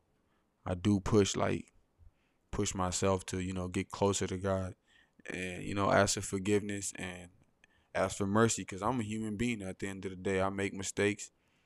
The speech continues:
Um, like I said, I'm not perfect, but, you know, I'm on a journey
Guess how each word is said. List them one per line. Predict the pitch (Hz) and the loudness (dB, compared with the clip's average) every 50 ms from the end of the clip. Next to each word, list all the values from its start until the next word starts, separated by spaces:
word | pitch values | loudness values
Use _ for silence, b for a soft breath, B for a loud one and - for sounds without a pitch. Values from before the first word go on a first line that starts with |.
| _ _ _ _ - | _ _ _ _ -6
Um, | - 92 90 90 - - - - 73 - - - - | -4 -2 -2 -2 -4 -6 -8 -10 -12 -12 -14 -12 -6
like | 98 98 95 - | -6 -4 -2 0
I | 98 | -2
said, | 101 - - 95 92 | 0 0 0 0 0
I'm | 90 90 87 90 | -2 -4 -4 0
not | 95 101 95 - - | 2 2 2 2 0
perfect, | - 110 107 107 - - 101 98 - b b b b b b b _ - | 0 2 2 2 0 -2 -4 -6 -8 b b b b b b b _ -4
but, | 95 95 90 87 85 - - _ _ _ _ _ _ - | -2 0 0 2 0 -2 -6 _ _ _ _ _ _ -10
you | - - | -4 0
know, | 90 90 | 2 4
I'm | 95 113 117 107 | 4 4 6 4
on | 98 92 | 4 2
a | 92 90 | 2 -2
journey | 90 - 107 110 113 113 104 98 95 95 - | 4 6 6 6 6 4 2 -4 -8 -10 -14